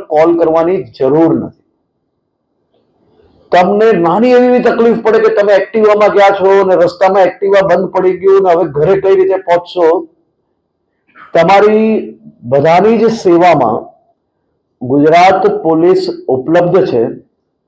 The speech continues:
કોઈ બી તકલીફ પડે, તમને માત્ર એટલી જ વિનંતી છે, વગર વિચારે એકસો બાર પર એકવાર માત્ર જાણકારી આપી દો, જેથી અમે ઝડપથી આપની મદદમાં ત્યાં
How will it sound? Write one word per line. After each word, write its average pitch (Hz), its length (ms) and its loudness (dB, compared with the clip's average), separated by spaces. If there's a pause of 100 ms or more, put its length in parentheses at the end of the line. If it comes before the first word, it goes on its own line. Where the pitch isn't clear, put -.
(400)
કોઈ 285 220 2
બી 320 160 2
તકલીફ 214 380 0
પડે, 104 160 -2 (1500)
તમને 233 280 2 (100)
માત્ર 220 260 2
એટલી 226 280 2
જ 196 180 0
વિનંતી 196 280 -2
છે, 233 60 2 (100)
વગર 226 240 2 (120)
વિચારે 196 360 2 (260)
એકસો 226 300 -2 (100)
બાર 170 160 4 (120)
પર 185 200 -2
એકવાર 170 280 2 (140)
માત્ર 120 200 -6 (200)
જાણકારી 113 480 -4
આપી - 220 -18
દો, - 80 -20 (1040)
જેથી 175 440 0 (800)
અમે 156 220 2 (140)
ઝડપથી 175 500 0 (240)
આપની 147 400 -2
મદદમાં 135 500 -2 (380)
ત્યાં 135 260 2